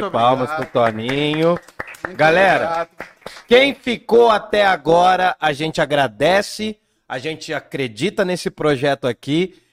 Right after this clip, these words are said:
Speaker 1: Inscreva-se no canal, curta o Parla Podcast, espalha pros seus amigos e inimigos, pra sua mãe, pra sua avó, pro seu sogro, pro seu cunhado, pro seu tio, pra todo mundo que você for aí.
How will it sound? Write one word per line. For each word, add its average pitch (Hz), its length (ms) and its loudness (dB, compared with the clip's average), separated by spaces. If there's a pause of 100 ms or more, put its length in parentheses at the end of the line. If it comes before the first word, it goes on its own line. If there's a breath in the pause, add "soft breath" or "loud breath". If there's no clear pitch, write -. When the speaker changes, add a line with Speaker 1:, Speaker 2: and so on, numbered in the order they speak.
(120)
Speaker 1:
Inscreva-se 185 840 -2
no 165 120 -6
canal, 139 680 -2 (180)
curta 254 400 0
o - 40 2
Parla 170 340 2
Podcast, 160 680 -4
espalha 185 400 0
pros 180 180 -8
seus 165 240 -4
amigos 165 540 -2
e 170 40 -6
inimigos, 165 800 -6 (300)
pra 156 160 0
sua 170 260 0
mãe, 156 240 0
pra 170 140 -2
sua 151 220 0
avó, 143 200 0
pro - 140 -12
seu 139 160 -4
sogro, 160 300 -6
pro - 100 -18
seu 160 140 -6
cunhado, 147 400 -4
pro - 80 -18
seu 143 200 -2
tio, 180 400 0 (260 soft breath)
pra 170 140 -2
todo 226 300 0
mundo 185 220 -6
que - 80 -16
você 170 120 -6
for 165 340 0
aí. 156 320 -2